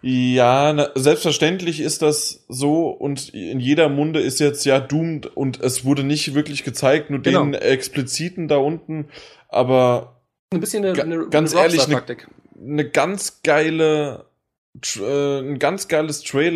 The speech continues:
Speaker 1: Trailer-Video oder sonst irgendwas, das, was sie da gezeigt haben,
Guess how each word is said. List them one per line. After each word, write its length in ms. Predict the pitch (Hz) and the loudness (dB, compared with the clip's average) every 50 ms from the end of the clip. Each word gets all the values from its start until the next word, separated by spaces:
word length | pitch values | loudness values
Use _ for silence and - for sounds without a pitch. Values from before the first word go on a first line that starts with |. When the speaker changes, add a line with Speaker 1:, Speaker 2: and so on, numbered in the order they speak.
| 160 156 156 156 | 2 4 4 4
Speaker 1:
Trailer-Video 760 | 151 151 147 147 143 131 139 156 156 156 151 151 151 147 143 | 4 4 4 2 0 -2 -6 -6 -6 -4 -2 -2 -2 -2 -2
oder 160 | 139 139 139 | -2 -2 -2
sonst 320 | 131 110 135 156 165 - - | -2 -2 -4 -6 -8 -10 -8
irgendwas, 440 | - - 127 131 131 123 131 127 - | -6 -6 -6 -6 -4 -6 -6 -4 -4
das, 200 | 143 147 143 - | -6 -6 -4 -4
was 140 | 151 147 | -4 -4
sie 60 | 139 123 | -4 -4
da 140 | 135 135 | -4 -4
gezeigt 460 | 123 123 117 - - 135 139 139 - - | -4 -4 -6 -4 -2 -2 -2 -2 -4 -4
haben, 340 | 113 101 104 104 113 120 | -2 0 0 -2 -4 -8